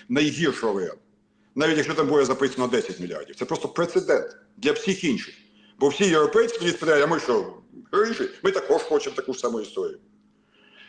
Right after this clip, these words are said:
Це називається, вибач, е, якщо вже так називати речі своїми іменами, не-, е, виплата неіснуючого боргу, це називається репарація.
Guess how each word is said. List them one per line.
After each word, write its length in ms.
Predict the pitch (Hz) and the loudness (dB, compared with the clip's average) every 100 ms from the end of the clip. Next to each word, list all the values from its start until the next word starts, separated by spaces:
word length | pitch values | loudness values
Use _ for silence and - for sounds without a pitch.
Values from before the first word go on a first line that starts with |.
| _ | _
Це 160 | - 190 | -2 0
називається, 760 | 180 170 180 170 139 156 139 | 2 2 4 2 2 4 6
вибач, 440 | 135 143 135 - 131 | 6 4 2 2 0
е, 400 | 123 117 117 113 | 2 2 2 0
якщо 220 | 110 - | 0 0
вже 80 | 110 | -2
так 200 | 107 101 | -2 -4
називати 380 | 107 120 113 110 | -2 0 0 0
речі 220 | 113 - | 0 -2
своїми 280 | 95 - 156 | -6 -6 -4
іменами, 380 | 233 247 147 143 | -2 -2 -4 -6
не-, 140 | 123 127 | -6 -8
е, 220 | 135 127 117 113 | -6 -8 -6 -2
виплата 380 | 175 135 131 | -2 -2 -2
неіснуючого 680 | 123 135 127 143 123 113 131 | 0 -2 -4 -6 -6 -2 -2
боргу, 300 | 165 170 131 | 0 0 -2
це 220 | - - 156 | -4 -8 -6
називається 600 | 123 113 147 190 - 104 | -6 -2 -2 -2 -4 -4
репарація. 600 | 135 143 127 - - | -4 -2 -2 -4 -12